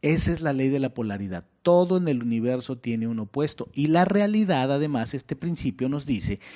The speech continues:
que todos los opuestos están unidos. Lo, lo único que hace la diferencia es el grado, eh, de cada, de, eh, en el que está cada opuesto. Por ejemplo, la temperatura. No existe tal cosa como que es diferente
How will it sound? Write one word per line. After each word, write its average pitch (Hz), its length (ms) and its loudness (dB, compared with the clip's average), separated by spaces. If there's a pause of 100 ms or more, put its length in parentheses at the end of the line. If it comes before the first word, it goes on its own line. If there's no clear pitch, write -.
(280)
que 151 160 2
todos 208 680 0
los 202 300 -2
opuestos 107 880 -4 (1080)
están 135 320 -2
unidos. 156 640 0 (120)
Lo, 117 460 -2
lo 120 200 0
único 165 440 -2
que 175 80 0
hace 165 160 -2
la 160 80 0
diferencia 127 560 -2
es 131 200 -6 (100)
el 117 220 -2
grado, 139 680 0 (460)
eh, 90 840 -10
de 113 200 -8
cada, 113 420 -2
de, 107 260 -6
eh, 98 340 -8
en 107 120 -4
el 107 100 -6
que - 80 -8
está 120 160 -4
cada 120 200 -2
opuesto. 95 400 -10
Por 104 160 -10
ejemplo, 117 280 -4
la 110 140 -2
temperatura. 113 720 -4 (440)
No 151 120 0
existe 165 380 0
tal 160 220 -2
cosa 151 240 -4
como 117 260 -4
que 131 120 -2
es 131 120 -4
diferente 123 680 -4